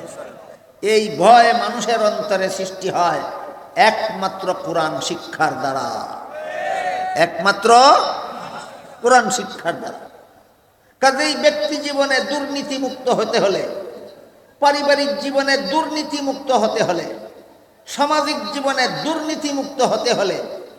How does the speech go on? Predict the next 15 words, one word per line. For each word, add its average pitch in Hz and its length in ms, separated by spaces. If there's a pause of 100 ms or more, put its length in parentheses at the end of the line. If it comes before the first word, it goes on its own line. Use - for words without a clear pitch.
(440)
রাষ্ট্রীয় 240 680
জীবনে 214 440 (140)
দুর্নীতিমুক্ত 247 840
হতে 214 320
হলে, 165 300 (760)
আন্তর্জাতিক 277 920
জীবনে 214 340
দুর্নীতিমুক্ত 269 1000
জীবন 202 420
গড়তে 220 280
হলে 226 320 (880)
কোরআন 214 440
শিক্ষার 202 600
বিকল্প 165 560
নয়। 139 720